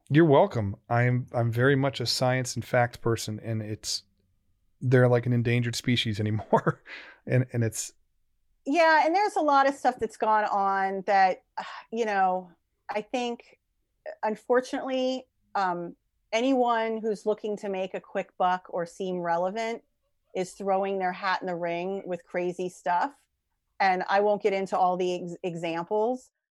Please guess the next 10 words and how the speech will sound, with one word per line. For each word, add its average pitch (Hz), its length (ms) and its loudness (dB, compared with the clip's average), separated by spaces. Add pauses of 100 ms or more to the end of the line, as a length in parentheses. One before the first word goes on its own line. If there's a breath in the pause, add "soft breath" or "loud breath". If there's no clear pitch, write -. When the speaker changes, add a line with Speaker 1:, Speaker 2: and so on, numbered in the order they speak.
(180)
Speaker 2:
but, 196 280 4 (180)
um, 180 440 0 (540)
if, 220 280 0 (140)
if 214 180 0
it, 220 240 0 (460)
if 220 160 0
it 214 240 0 (580)
seems 330 460 -2
completely 277 600 0
counter 233 540 -4